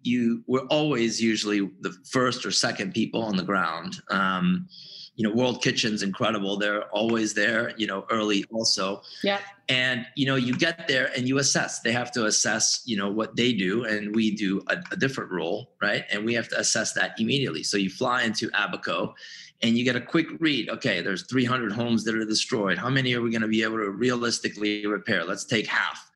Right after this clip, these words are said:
Speaker 1: But you gotta assess the situation, and then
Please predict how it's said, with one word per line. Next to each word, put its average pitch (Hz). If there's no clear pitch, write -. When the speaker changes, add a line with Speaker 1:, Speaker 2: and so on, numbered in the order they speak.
Speaker 1:
But 165
you 180
gotta 196
assess 175
the 175
situation, 143
and 135
then 143